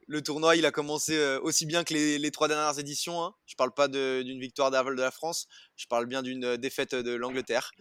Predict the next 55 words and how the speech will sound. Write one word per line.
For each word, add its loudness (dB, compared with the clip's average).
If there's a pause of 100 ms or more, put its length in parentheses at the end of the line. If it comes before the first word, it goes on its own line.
(260)
qui -6
a 0
perdu, 0
euh, 2
son -6
match -4
d'ouverture, -2
euh, 2 (320)
voilà, 0
c'est -6
la, 0
la 0
quatrième -4
fois -4
d'affilée -2
qu'ils -18
perdent 2
leur 4
match -2
d'ouverture. -4 (320)
Donc, -14
euh, 2
ça -4
nous -6
fait, -2
euh, 2
ça -8
nous -8
fait -6
très -4
plaisir. -2 (460)
Euh, -2
c'est -2
aussi 2
la 8
quatrième, 6
euh, 6
quatrième 0
défaite, 2
euh, 6
de 0
suite -6
sans, -2 (480)
quatrième 0
de, 0 (280)
ah, 4 (100)
quatrième -2
match 2
sans -4
défaite, -2
euh, 2
à 2
Twickenham -6
pour -10
les, -6